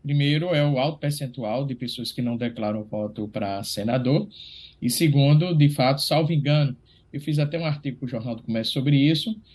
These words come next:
de sete eleições, cinco, eh, eleições em Pernambuco, foram seis, o gan-, o candidato a governador eleito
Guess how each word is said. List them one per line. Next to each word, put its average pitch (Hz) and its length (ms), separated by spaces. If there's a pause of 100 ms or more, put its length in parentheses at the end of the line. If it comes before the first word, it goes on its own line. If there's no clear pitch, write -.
(240)
de 156 200
sete 170 520
eleições, 151 840
cinco, 196 920
eh, 139 220
eleições 135 360
em 135 60
Pernambuco, 131 640
foram 131 320
seis, 160 500 (260)
o 156 140
gan-, 151 300
o 147 80
candidato 135 380
a - 20
governador 131 420
eleito 170 460